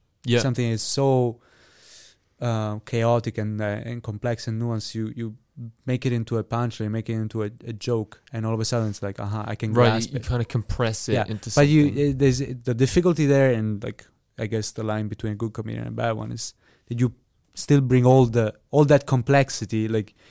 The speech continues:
Speaker 2: you don't leave
Speaker 1: Yeah.
Speaker 2: behind any bits, or at least not any important bit. Like, you, you
Speaker 1: I don't know.
Speaker 2: you, you pay, you, you bring on whatever you think it's important, it, 'cause it's still gotta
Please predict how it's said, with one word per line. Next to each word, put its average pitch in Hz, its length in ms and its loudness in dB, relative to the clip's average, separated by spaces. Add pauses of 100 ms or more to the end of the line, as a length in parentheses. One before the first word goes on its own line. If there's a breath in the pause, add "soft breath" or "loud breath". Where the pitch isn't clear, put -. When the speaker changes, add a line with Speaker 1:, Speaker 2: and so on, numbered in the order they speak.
(120)
Speaker 2:
you 127 80 0
don't 143 320 8
leave 131 220 8
Speaker 1:
Yeah. 104 140 4
Speaker 2:
behind 117 360 4
any 117 140 2
bits, 110 500 2 (320 soft breath)
or 131 140 6
at 135 160 6
least 151 200 6
not 131 220 2 (420 soft breath)
any 123 200 0
important 120 500 4
bit. 104 240 -2
Like, 110 120 2
you, 117 260 2
you 120 420 -2 (1300 loud breath)
Speaker 1:
I 196 140 4
don't 220 140 6
know. 156 200 4 (120)
Speaker 2:
you, 151 400 -4
you 151 160 0
pay, 175 340 4 (920)
you, 170 180 -10 (120)
you 175 100 -4
bring 208 260 6
on 190 140 8
whatever 175 280 8
you 160 120 6
think 151 280 2
it's 127 160 0
important, 104 480 -6 (100)
it, 151 260 0
'cause 151 140 6
it's 165 120 2
still 185 160 6
gotta 147 220 8